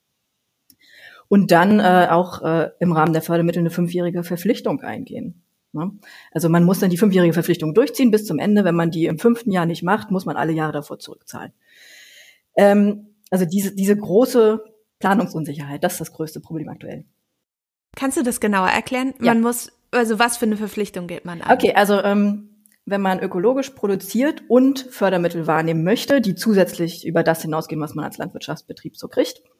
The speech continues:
Speaker 1: ähm, dann ist das immer über den, über die sogenannte ela-Förderung geregelt und die ist eine Fünfjahresverpflichtung. Das heißt, man stellt einen Erstantrag, sagt, okay, die ersten zwei Jahre davon sind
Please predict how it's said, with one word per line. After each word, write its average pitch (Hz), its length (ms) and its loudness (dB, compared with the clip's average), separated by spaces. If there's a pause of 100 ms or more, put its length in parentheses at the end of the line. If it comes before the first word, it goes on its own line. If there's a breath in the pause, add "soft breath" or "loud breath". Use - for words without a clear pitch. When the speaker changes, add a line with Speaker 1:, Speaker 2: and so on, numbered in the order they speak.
(720 soft breath)
Speaker 1:
ähm, 190 500 4
dann 170 260 2
ist 202 160 -2
das 185 160 0
immer 190 640 4 (120)
über 170 280 0
den, 156 560 -4
über 160 140 -2
die - 180 -6 (100)
sogenannte 165 500 -4 (100)
ela-Förderung 208 640 -2
geregelt 196 380 2
und 175 180 -2
die 185 140 0
ist 180 140 -2
eine 170 180 2
Fünfjahresverpflichtung. 180 1120 0 (1200)
Das 170 160 -6
heißt, 208 300 4
man 175 100 2
stellt 175 220 2
einen 156 100 -4
Erstantrag, 214 720 2
sagt, 170 300 -2
okay, 160 240 -6
die 175 100 -4
ersten - 260 -4
zwei - 140 -8
Jahre 147 140 -4
davon 139 320 -8
sind - 320 -14